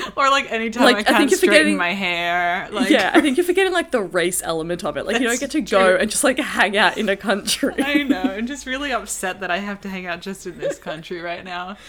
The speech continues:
Speaker 1: But yeah,
Speaker 2: That's very
Speaker 1: I think
Speaker 2: fair.
Speaker 1: on Amazing Race, I think Harris and I could do okay. I think my ex and I, <laughs> I think my ex and I would have done terrible. I think you and I really would have been, like,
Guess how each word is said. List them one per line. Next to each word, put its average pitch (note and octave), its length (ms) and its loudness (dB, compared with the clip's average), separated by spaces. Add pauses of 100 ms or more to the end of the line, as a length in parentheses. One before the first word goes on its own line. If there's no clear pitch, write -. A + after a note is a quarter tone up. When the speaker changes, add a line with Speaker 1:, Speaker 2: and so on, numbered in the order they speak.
(240)
Speaker 1:
But A#3+ 100 2
yeah, G#3 140 6
Speaker 2:
That's E3+ 120 4
very G#3+ 140 8
Speaker 1:
I - 40 -2
think C4+ 180 2
Speaker 2:
fair. C4+ 80 6
Speaker 1:
on C#4+ 60 4
Amazing G#3+ 380 0
Race, G3 220 -2
I G#3+ 80 -4
think C4 180 -4
Harris F#3+ 380 0
and G#3 80 4
I G3 80 -2
could F#3 240 -8
do F3+ 160 -8
okay. D#3 520 -8
I F3 60 -6
think F#3 180 -8
my F#3 120 -2
ex F#3+ 280 0
and A#3 120 4
I, - 20 4
<laughs> - 340 -6
I D#4 240 6
think E4 120 6
my C#4 180 6
ex C4+ 220 2
and B3 120 2
I A3+ 100 2
would A3+ 100 2
have A3 100 0
done G3+ 200 -2
terrible. F#3 520 -4 (300)
I A3+ 100 4
think B3 160 2
you G#3 240 2
and G3+ 100 -2
I F3 300 -2
really F3+ 420 -4
would F3+ 140 -6
have F3+ 140 -10
been, D#3+ 220 -8
like, C#3+ 420 -12